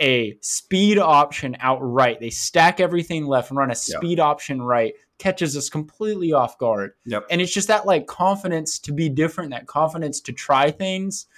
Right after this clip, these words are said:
Speaker 1: And, like, not that a speed option is a risky play, but it's just, like, you see that, we would never do that.
Speaker 2: No,
Speaker 1: We would
Speaker 2: we're
Speaker 1: never do that.
Speaker 2: way too, I'd say maybe that's the identity, is that we're, we're just conservative. We're playing not to lose. Um,
Speaker 1: Yeah.
Speaker 2: anyways, yeah, no, completely agree.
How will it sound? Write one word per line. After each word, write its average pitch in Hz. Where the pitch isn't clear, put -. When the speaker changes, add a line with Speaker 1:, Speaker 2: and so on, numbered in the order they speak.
Speaker 1:
And, 151
like, 135
not 156
that 147
a 127
speed 185
option 156
is 139
a 135
risky 139
play, 185
but 151
it's 139
just, 175
like, 151
you 175
see 202
that, 151
we 147
would 123
never 117
do 107
that. 92
Speaker 2:
No, -
Speaker 1:
We -
would 202
Speaker 2:
we're 196
Speaker 1:
never 196
do 120
that. 113
Speaker 2:
way 131
too, 135
I'd 127
say 147
maybe 131
that's 117
the 110
identity, 101
is 92
that 98
we're, 113
we're 113
just 113
conservative. 123
We're 101
playing 110
not 113
to -
lose. 110
Um, 98
Speaker 1:
Yeah. 90
Speaker 2:
anyways, 117
yeah, 113
no, 101
completely 131
agree. 110